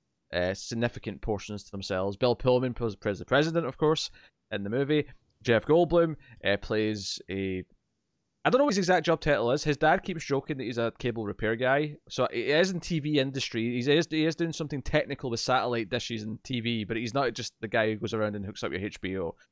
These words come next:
as much as Judd Hirsch would like to, uh, you know,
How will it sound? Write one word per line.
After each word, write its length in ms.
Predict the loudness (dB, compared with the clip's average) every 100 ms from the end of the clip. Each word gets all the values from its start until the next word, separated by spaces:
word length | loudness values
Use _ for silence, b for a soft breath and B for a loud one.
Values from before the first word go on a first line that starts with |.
| _
as 140 | -6 -4
much 220 | -4 -4
as 200 | -6 -6
Judd 200 | -6 -6
Hirsch 420 | -2 -2 -2 -12 -10
would 120 | -4
like 200 | -4 -4
to, 200 | -6 -6 _ _ _ _ -2
uh, 380 | 0 2 0 -4 _ -20 _ _ _ _
you 80 | -6
know, 160 | -6